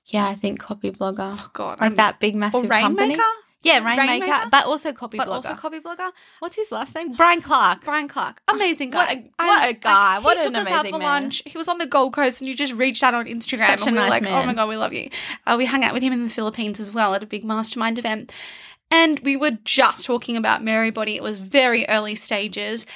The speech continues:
Speaker 2: And he just said, "You need to decide how big you want to make this, because you could be super happy, super comfortable,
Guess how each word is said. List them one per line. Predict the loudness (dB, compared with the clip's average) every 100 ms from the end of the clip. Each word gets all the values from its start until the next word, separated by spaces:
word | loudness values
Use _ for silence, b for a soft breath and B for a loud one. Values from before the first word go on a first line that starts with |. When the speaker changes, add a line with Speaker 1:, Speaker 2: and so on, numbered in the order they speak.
| B B 0
Speaker 2:
And | 2
he | 2 2
just | 0 0
said, | 4 4 4 -2 _ _ _ _ _ _ _ -10
"You | -4 -2 2 2 4
need | 4 2 0
to | -6
decide | -6 -2 -2 -2 -4
how | -4 0 0 0 -6
big | -4 -2 -2 -4
you | -8 -8
want | -8 -8
to |
make | -8 -10 -12 -18
this, | -12 -12 B B B
because | -4 0 0 0
you | 0 0
could | -4 -6
be | -6 -4 -6 -10 _ _ -6
super | 0 2 4 4 6 4
happy, | 4 2 2 -2
super | -2 -2 -4
comfortable, | -4 -4 -6 -8 -6 -2 -2